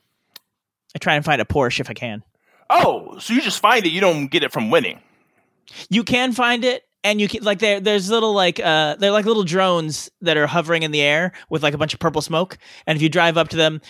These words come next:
Speaker 1: they'll have a car, and sometimes they're crappy, sometimes they're good.
Speaker 2: Gotcha,
Speaker 1: Takes your
Speaker 2: gotcha.
Speaker 1: chances.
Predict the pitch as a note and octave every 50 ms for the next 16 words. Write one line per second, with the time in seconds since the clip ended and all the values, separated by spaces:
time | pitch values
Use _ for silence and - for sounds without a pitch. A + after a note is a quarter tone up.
0 | - - _ - D#3+ D3+ D#3+ D3+ C#3+ C#3+ - D#3 D3+ D3+ D#3 E3 D3+ C#3+ - G3+
1 | E3+ D#3 - E3 D#3 D3+ D#3 - E3 C#3+ - G3+ F3+ F3 - F#3 E3+ - E3+ D3+
2 | E3 D#3+ D#3 C#3 D#3 D#3 D3+ F3 E3+ E3+ E3 D#3+ - _ _ _ _ _ _ _
3 | _ _ _ _ _ - - - G#2 A#2+ C#3+ D3+ D3 - D#3+ D3+ - D#3 C#3 -
4 | D3+ D3 C3 - D3+ D3 C3+ - - -